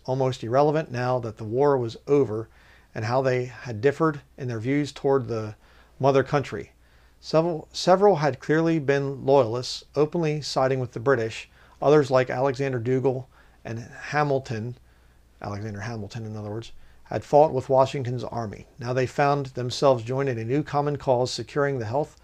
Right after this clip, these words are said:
of the new government and restoring economic vitality. The war's over. Now how can we make more money? You see?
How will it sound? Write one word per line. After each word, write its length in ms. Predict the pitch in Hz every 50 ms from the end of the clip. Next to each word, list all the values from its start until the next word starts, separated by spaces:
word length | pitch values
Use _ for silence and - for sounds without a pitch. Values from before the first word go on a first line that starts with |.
| - - - - - _ _ -
of 120 | - 113
the 80 | 113 127
new 100 | 139 151
government 440 | 135 139 139 135 131 139 143 147 - -
and 160 | - 113 110
restoring 580 | 110 110 - - - 151 147 156 160 160 143 - - - - - - - - -
economic 600 | - 139 - 165 156 147 143 143 147 151 - - - - - - - -
vitality. 1040 | 123 110 123 127 127 - - - - 151 147 135 120 104 - - 113 87 69 104 - - - _ _ - - - - - - - - _ - - - - - - - _ - - - - - - - _ _ _ _ _ _ _ _ - - - - - _ _ _ - _ _ _ - - _ _ _ _ _ _ _ _ _ _ _ - - -
The 80 | -
war's 320 | 123 127 139 160 180 175 151
over. 480 | 143 131 131 127 123 143 160 165 160 - _ - - - - - - -
Now 100 | 127 117
how 120 | 120 123
can 160 | - - 123
we 80 | 113 107
make 240 | 110 110 107 - -
more 140 | 101 101 95
money? 380 | 98 101 98 - - - - - - - _ _ _ _ _ _ _ _ _ _ _ _ _ _ _ _ _ _ _ _ _ _ _ _ _ _ _ _ _ _ - - - - _ -
You 40 | -
see? 280 | - 143 135 135 127